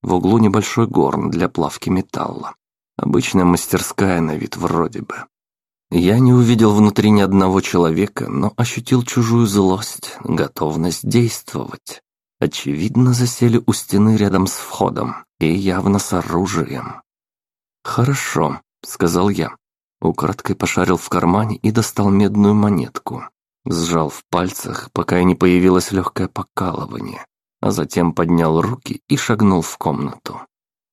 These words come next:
«Я не собираюсь драться. Не стреляйте». Не выстрелили, слава богу,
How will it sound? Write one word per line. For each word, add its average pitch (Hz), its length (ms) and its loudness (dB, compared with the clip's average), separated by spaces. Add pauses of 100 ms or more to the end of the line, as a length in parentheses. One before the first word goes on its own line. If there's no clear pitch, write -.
(100)
«Я 85 240 2
не 92 140 4
собираюсь 131 580 2
драться. - 600 -2 (220)
Не 143 240 4
стреляйте». - 840 -2 (640)
Не 156 140 4
выстрелили, 107 720 2
слава 90 440 0
богу, - 540 -2